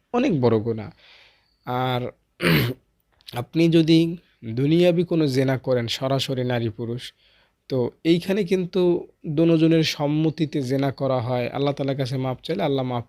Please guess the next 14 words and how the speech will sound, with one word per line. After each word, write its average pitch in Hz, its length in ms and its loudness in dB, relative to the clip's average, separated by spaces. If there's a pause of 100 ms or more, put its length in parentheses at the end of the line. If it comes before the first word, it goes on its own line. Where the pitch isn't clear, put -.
করে 160 200 2
দেন 123 180 -2
সহজেই। 120 580 -4 (340)
তবে 135 160 -2
জেনার 139 360 2
গুনাহ 135 300 0
করলে 139 500 -2 (560)
এটা 123 200 -6
কিন্তু 123 360 -2
অনেক 127 340 2 (440)
বড় 139 300 6
একটা 135 240 -4
ব্যাপার 127 280 -4
স্যাপার, 131 380 -2